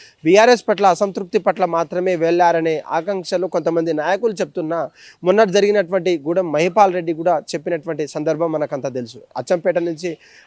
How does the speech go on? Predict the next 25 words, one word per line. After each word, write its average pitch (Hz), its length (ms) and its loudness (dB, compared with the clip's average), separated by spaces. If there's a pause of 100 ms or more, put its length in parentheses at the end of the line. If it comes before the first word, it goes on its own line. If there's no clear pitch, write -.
అక్కడ 175 180 2
ఉన్నటువంటి 170 440 0
నాయకులు 190 520 4
బీజేపీలోకి 175 600 2
వెళ్ళి-, 156 320 -2
వెళ్ళిన 160 260 0
తర్వాత 151 560 0 (400)
ఆయన 190 180 8
నమ్ముకున్నటువంటి 208 800 2
ఎవరైతే 190 320 2
ఉన్నారో 175 400 0 (720)
వాళ్ళ 170 180 6
నాయకులు 202 420 4
కూడా 208 260 4
మాకు 185 300 0
తెలియకుండా 208 440 0
పార్టీ 170 380 0
మారారు, 175 400 0 (320)
బీఆర్ఎస్ 208 380 2
పార్టీని 190 220 0
మేము 175 180 0
ఎప్పుడు 165 280 0
విడవమంటూ 185 580 0
కూడా 180 160 0
చెప్తున్నారు. 143 480 -4